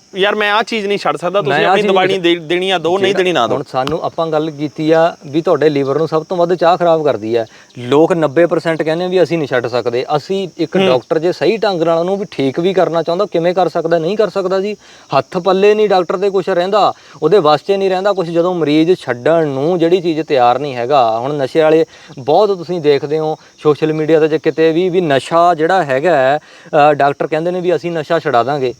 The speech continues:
Speaker 2: ਪਰ ਮੈਂ ਨਹੀਂ ਮੰਨਦਾ ਉਸ ਚੀਜ਼ ਨੂੰ, ਕਿਉਂਕਿ ਜਦੋਂ ਤੁਹਾਡਾ ਮਨ ਹੀ ਨਹੀਂ ਹੈਗਾ ਉਸ ਚੀਜ਼ ਨੂੰ ਛੱਡਣ ਵਾਸਤੇ, ਤੁਸੀਂ
Speaker 1: ਹੂੰ।
Speaker 2: ਤਿਆਰ ਹੀ ਨਹੀਂ ਹੈਗੇ, ਦੁਨੀਆ 'ਤੇ ਕੋਈ ਇਹੋ ਜਿਹੀ ਸ਼ੈ ਨਹੀਂ ਬਣੀ ਵੀ ਤੁਹਾਨੂੰ ਠੀਕ ਕਰ ਦੇਵੇ, ਤੁਹਾਡੀ ਚੀਜ਼ ਛੁਡਾ ਦੇਵੇ। ਗੱਲ ਤਾਂ ਇਹ ਕਹਾਣੀ ਮੁੱਕਦੀ ਹੈ ਨਾ, ਤੁਹਾਡਾ ਮਨ ਹੈ, ਮਨ ਇੱਕ ਚੰਚਲ ਹੈ। ਚੰਚਲ ਜਦੋਂ ਤੁਹਾਡੇ ਮਨ ਤੁਹਾਡੇ ਵੱਸ ਦੇ ਵਿੱਚ ਨਹੀਂ ਹੈਗਾ ਤਾਂ ਸਾਰੀ ਖੇਡ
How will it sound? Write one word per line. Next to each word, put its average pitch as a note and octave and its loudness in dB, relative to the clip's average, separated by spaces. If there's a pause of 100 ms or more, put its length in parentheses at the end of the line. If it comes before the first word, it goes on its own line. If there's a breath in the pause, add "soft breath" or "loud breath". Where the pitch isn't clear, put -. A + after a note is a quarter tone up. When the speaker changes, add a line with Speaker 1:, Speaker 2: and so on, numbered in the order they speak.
Speaker 2:
ਪਰ D#3+ 2
ਮੈਂ E3 2
ਨਹੀਂ F3 0
ਮੰਨਦਾ B2+ 0
ਉਸ C3 0
ਚੀਜ਼ C3+ -4
ਨੂੰ, C#3 -6 (400 loud breath)
ਕਿਉਂਕਿ A3 2
ਜਦੋਂ F3+ 2
ਤੁਹਾਡਾ G#3+ 2
ਮਨ D3+ 0
ਹੀ G3 2
ਨਹੀਂ G#3+ 2
ਹੈਗਾ F#3+ 0
ਉਸ G3 0
ਚੀਜ਼ F3+ 0
ਨੂੰ F3+ -2
ਛੱਡਣ D3+ -2
ਵਾਸਤੇ, D#3 2
ਤੁਸੀਂ G#3+ 0
Speaker 1:
ਹੂੰ। D3 -4
Speaker 2:
ਤਿਆਰ D3+ 4
ਹੀ F#3 4
ਨਹੀਂ F#3+ -4
ਹੈਗੇ, E3 0 (220 loud breath)
ਦੁਨੀਆ D#3+ 0
'ਤੇ F#3+ 0
ਕੋਈ G3+ 4
ਇਹੋ F#3 2
ਜਿਹੀ F#3+ -2
ਸ਼ੈ F3 2
ਨਹੀਂ A3+ 2
ਬਣੀ G3 0
ਵੀ G3+ -2
ਤੁਹਾਨੂੰ F3+ -4
ਠੀਕ D#3+ -2
ਕਰ D3 0
ਦੇਵੇ, D#3 -2
ਤੁਹਾਡੀ D3+ -2
ਚੀਜ਼ C#3 -6
ਛੁਡਾ B2 2
ਦੇਵੇ। B2+ 0 (380 loud breath)
ਗੱਲ D3 2
ਤਾਂ F#3+ 0
ਇਹ F#3 2
ਕਹਾਣੀ F3 0
ਮੁੱਕਦੀ F3 -2
ਹੈ G3 0
ਨਾ, A3 0
ਤੁਹਾਡਾ E3+ 2
ਮਨ C#3+ 0
ਹੈ, B2 -2
ਮਨ C3+ -2
ਇੱਕ G3+ -6
ਚੰਚਲ E3 0
ਹੈ। A#2+ 2 (420 loud breath)
ਚੰਚਲ F3+ 2
ਜਦੋਂ E3+ 2
ਤੁਹਾਡੇ G#3 2
ਮਨ E3 0
ਤੁਹਾਡੇ F#3+ 2
ਵੱਸ D#3 0
ਦੇ F3+ 0
ਵਿੱਚ F3 -2
ਨਹੀਂ E3+ -4
ਹੈਗਾ E3+ -2
ਤਾਂ E3+ -6
ਸਾਰੀ E3+ -4
ਖੇਡ E3+ -2